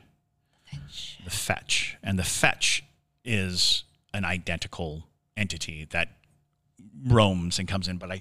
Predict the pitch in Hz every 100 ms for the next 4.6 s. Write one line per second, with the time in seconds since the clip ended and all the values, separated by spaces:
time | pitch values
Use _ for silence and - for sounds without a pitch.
0 | - 98 95 120 143 117 - - 98 -
1 | - 101 - 107 107 107 117 87 - 90
2 | - 82 82 85 87 104 123 165 131 123
3 | 110 - - - - 123 107 98 98 92
4 | - 92 87 87 87